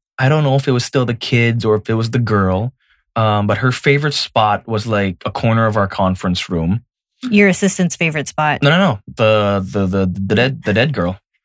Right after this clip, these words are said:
Speaker 2: Right.
Speaker 1: One of her favorite spots was a corner of our conference room. And generally, she would just watch us working through the night.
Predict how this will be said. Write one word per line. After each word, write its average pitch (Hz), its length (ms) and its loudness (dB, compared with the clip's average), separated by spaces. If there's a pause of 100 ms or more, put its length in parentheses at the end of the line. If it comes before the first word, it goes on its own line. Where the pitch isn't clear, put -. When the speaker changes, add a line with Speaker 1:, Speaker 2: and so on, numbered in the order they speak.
(160)
Speaker 2:
Right. 165 340 2
Speaker 1:
One 113 120 2
of 120 40 -4
her 123 80 0
favorite 123 300 -2
spots 98 420 -2
was 92 300 -2
a 95 60 -6
corner 107 420 -2
of 92 160 -4
our 92 100 -2
conference - 600 -4
room. 69 300 -4 (580)
And 107 680 0
generally, 139 440 2
she - 140 -2
would 127 100 2
just 127 160 -2
watch 101 280 -2
us - 140 -6
working 95 460 -2
through 92 140 -2
the 80 60 0
night. 69 280 -4